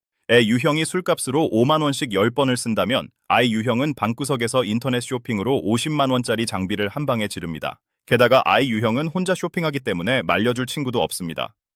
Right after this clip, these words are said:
자기 합리화의 달인이 되어 "이건 내 영혼을 위한 투자야"라며 수백만 원을 긁어버리죠.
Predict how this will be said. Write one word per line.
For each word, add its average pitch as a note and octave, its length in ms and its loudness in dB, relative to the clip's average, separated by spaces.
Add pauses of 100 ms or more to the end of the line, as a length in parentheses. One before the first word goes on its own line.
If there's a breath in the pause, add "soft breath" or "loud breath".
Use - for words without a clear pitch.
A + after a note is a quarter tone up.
(120)
자기 C3 260 0
합리화의 F3+ 480 2
달인이 B2 340 -2
되어 G#2+ 380 -2
"이건 A#2 380 0
내 B2 160 0
영혼을 C3 420 -2
위한 G#2+ 220 -2
투자야"라며 B2+ 640 -2
수백만 E3+ 480 -4
원을 A#2+ 240 -4
긁어버리죠. G#2 640 -4